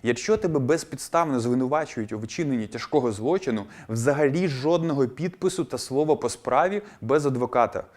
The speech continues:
оскільки сказане може бути використане проти тебе. І досить часто звинувачення ґрунтується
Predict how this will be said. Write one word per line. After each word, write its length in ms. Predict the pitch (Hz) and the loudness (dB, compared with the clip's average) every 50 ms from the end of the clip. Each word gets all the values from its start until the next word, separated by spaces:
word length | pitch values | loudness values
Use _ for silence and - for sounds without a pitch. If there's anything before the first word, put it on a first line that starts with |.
| - - - | -16 -8 -6
оскільки 440 | 120 117 - - 156 147 131 - | -6 -6 -4 -4 -4 -4 -4 -4
сказане 520 | - - - - 147 175 175 175 165 147 131 | -6 -6 -2 2 2 2 4 2 0 0 0
може 320 | 120 131 147 143 123 127 | 0 0 0 0 0 0
бути 260 | 120 120 123 117 120 | 0 0 -2 -2 -4
використане 600 | 104 107 147 175 - 190 180 180 - - 156 143 | -4 -4 -4 0 0 0 0 0 -4 -8 -8 -8
проти 360 | 120 - - 123 135 - 123 107 | -6 -4 -2 -2 -2 -2 -4 -2
тебе. 340 | 110 120 110 98 101 101 - - _ _ _ _ - - | 0 0 0 0 -2 -8 -10 -12 _ _ _ _ -6 -2
І 80 | 127 | -2
досить 360 | 127 135 143 139 - 123 - | 0 0 0 -2 -2 -6 -8
часто 380 | - - 170 202 202 - - 135 | -4 -4 -4 -4 -4 -4 -6 -6
звинувачення 800 | 120 120 127 139 139 131 120 120 143 170 180 - - 156 139 127 | -4 -2 0 2 2 2 0 0 -2 -4 -4 -4 -6 -4 -2 -2
ґрунтується 720 | 120 127 131 127 120 - 165 196 202 190 - - - 120 | -2 0 0 0 0 0 -2 -2 -2 -2 -2 0 0 0